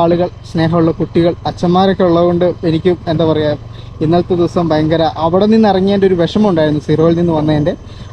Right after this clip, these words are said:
പക്ഷെ ആ ഒരു വിഷമങ്ങളൊക്കെ ഇവിടെ വന്നപ്പോഴത്തേക്കും, ഇവരുടെ കൂടെ കൂടിയപ്പം ഒക്കെ മാറി. വീണ്ടും നമ്മൾ ഒറ്റയ്ക്കായി, വീണ്ടും നമ്മൾ അതേ സങ്കടത്തോടു കൂടി, എന്നാൽ വീണ്ടും തിരിച്ചു വരാം എന്നുള്ള ഒരു, എന്താ പറയുക, ആ ഒരു ആഗ്രഹത്തോടും ആവേശത്തോടും കൂടി, എൻ്റെ പശുമ്പ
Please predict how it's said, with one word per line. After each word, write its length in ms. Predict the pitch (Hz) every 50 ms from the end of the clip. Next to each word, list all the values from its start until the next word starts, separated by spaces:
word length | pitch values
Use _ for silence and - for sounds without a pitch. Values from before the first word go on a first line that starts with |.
| - -
പക്ഷെ 160 | - - 190 175
ആ 20 | 170 175 175
ഒരു 60 | 175 170 175
വിഷമങ്ങളൊക്കെ 600 | 165 - - 190 190 196 196 190 180 175 - 170 160
ഇവിടെ 160 | 151 165 185 170
വന്നപ്പോഴത്തേക്കും, 600 | 165 165 165 160 170 165 - 165 156 165 156 156 151
ഇവരുടെ 200 | 156 165 175 180 165
കൂടെ 160 | 165 160 160 160 -
കൂടിയപ്പം 400 | 156 147 151 156 139 - 156 147 - - - - - - - 156
ഒക്കെ 180 | 156 - 208 190 175
മാറി. 220 | 165 156 156 175 208 - - - 170
വീണ്ടും 280 | 170 180 180 208 202 196 185
നമ്മൾ 200 | 180 180 180 175 - - 165
ഒറ്റയ്ക്കായി, 440 | - 185 180 165 185 165 170 175 - - - 151
വീണ്ടും 220 | 160 160 156 165 165 160
നമ്മൾ 200 | 160 160 160 - - - - - - - - - - - 156
അതേ 160 | 156 196 240 254 - 214
സങ്കടത്തോടു 500 | 190 175 180 175 165 - 175 170 175 165 156
കൂടി, 180 | 156 151 151 151 - - - - - - - - 175
എന്നാൽ 180 | 160 196 214 196 - -
വീണ്ടും 240 | 185 208 214 220 226 185 -
തിരിച്ചു 260 | 226 214 208 - 277 269
വരാം 240 | 262 254 269 277 254 247 240
എന്നുള്ള 240 | 240 247 247 247 247 240
ഒരു, 100 | 226 233 220 - - - -
എന്താ 120 | 185 190 196 190
പറയുക, 200 | 185 180 180 185 196
ആ 40 | 202 214
ഒരു 80 | 214 208 190 - - - - - - 208
ആഗ്രഹത്തോടും 560 | 226 226 277 294 294 247 311 294 285 262 220 196 196 226 277
ആവേശത്തോടും 680 | 320 359 370 370 262 320 277 - 349 349 349 349 330 311 330
കൂടി, 140 | 330 320 - - - - - 247
എൻ്റെ 140 | 285 330 359 349 339
പശുമ്പ 340 | 330 285 - 359 359 370